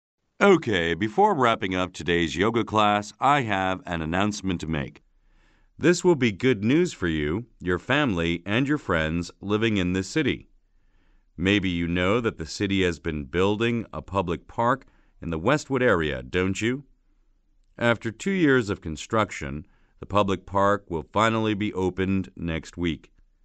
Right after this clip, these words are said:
I'm sure you'll have a wonderful time with your family and friends at the park surrounded by nature. There are two restaurants and three playgrounds for children in the park,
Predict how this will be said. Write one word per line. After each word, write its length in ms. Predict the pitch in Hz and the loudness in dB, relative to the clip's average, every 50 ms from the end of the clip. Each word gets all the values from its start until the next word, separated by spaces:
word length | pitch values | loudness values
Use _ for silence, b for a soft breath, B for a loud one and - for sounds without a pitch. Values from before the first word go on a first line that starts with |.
| _ _ _ _ _ _ | _ _ _ _ _ _
I'm 180 | - 127 131 139 | 0 2 2 2
sure 260 | 135 - 196 208 226 | 2 2 2 2 4
you'll 200 | 208 170 135 117 | 4 4 2 4
have 180 | 110 107 104 90 | 2 2 2 0
a 60 | 87 | -2
wonderful 480 | 76 73 92 117 131 143 131 123 135 104 | -2 0 0 2 2 0 0 -2 -4 -4
time 420 | - 113 104 101 101 104 104 104 | 0 0 2 2 2 2 2 0
with 160 | 98 80 67 | -2 -2 -4
your 120 | 76 76 73 | -6 -8 -6
family 440 | - 104 107 117 123 123 127 127 | -2 0 0 2 2 2 2 0
and 180 | 127 123 - - | 0 0 -2 -2
friends 400 | - 92 90 90 90 92 95 85 | 0 0 2 2 0 0 0 0
at 140 | 90 90 87 | -2 -2 -2
the 80 | - | -4
park 380 | 95 - 95 90 87 87 85 - | -6 -2 0 0 0 0 -2 -4
surrounded 560 | - 101 87 87 110 120 127 135 131 123 104 | -6 -4 -2 0 0 2 2 2 0 0 0
by 100 | 127 127 | 0 0
nature. 520 | 127 131 143 156 143 - - 87 69 - _ _ _ _ _ _ _ _ _ _ _ _ - - | 2 2 2 2 0 0 -2 -4 -6 -8 _ _ _ _ _ _ _ _ _ _ _ _ -6 -2
There 120 | 87 85 | 0 0
are 120 | 85 80 78 | 2 0 -2
two 260 | - - 123 120 104 | -2 0 0 2 2
restaurants 800 | 98 98 95 98 - - 98 98 95 95 107 123 143 151 147 - | 2 2 0 0 -4 -6 -4 -2 0 0 0 0 0 -2 -4 -6
and 180 | 82 78 71 | -6 -6 -6
three 220 | - 80 87 90 87 | -4 -2 0 0 0
playgrounds 720 | 85 - 95 98 107 120 107 98 92 90 90 92 98 98 | -2 0 0 2 2 2 0 0 0 0 0 0 -2 -4
for 140 | - - - | -8 -12 -12
children 560 | - - 135 135 139 139 120 139 135 131 127 - | -6 -2 0 2 2 2 2 0 0 0 -2 -2
in 100 | 117 110 | 0 0
the 60 | 101 | 0
park, 400 | - 110 143 156 156 151 151 | 0 2 4 4 4 4 2